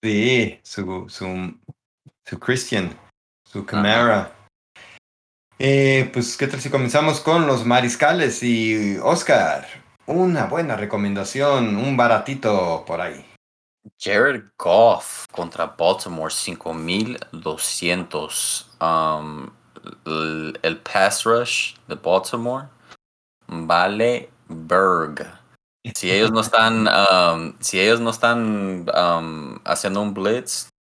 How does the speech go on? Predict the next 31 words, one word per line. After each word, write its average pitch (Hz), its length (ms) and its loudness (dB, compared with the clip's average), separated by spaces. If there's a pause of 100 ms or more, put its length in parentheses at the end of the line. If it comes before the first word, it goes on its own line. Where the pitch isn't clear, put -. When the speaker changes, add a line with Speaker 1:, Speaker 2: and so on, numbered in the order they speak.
(160)
Speaker 2:
d-, 78 320 -4
no, 90 460 0
no 87 180 -2
llegan, 90 800 -2
no 90 80 -2
le 98 120 0
llegan 92 280 2
al 80 100 -2
mariscal. 78 580 -2 (200)
Y 78 280 -8
Jared 92 280 2
Goff 98 340 4
hasta 87 240 -2
este, - 160 -4 (180)
estos 87 380 -2
últimos 98 300 -2
dos 95 160 -2
juegos 95 320 0
ha - 20 2
anotado 92 380 0
más 90 220 0
de 95 80 0
veinte 92 260 -2
puntos. 98 520 -6 (640)
Por 87 120 -4
cinco 85 300 -6
mil 92 160 0
doscientos, 101 560 0
nomás 92 180 0
estamos, 95 400 0
es-, - 120 -2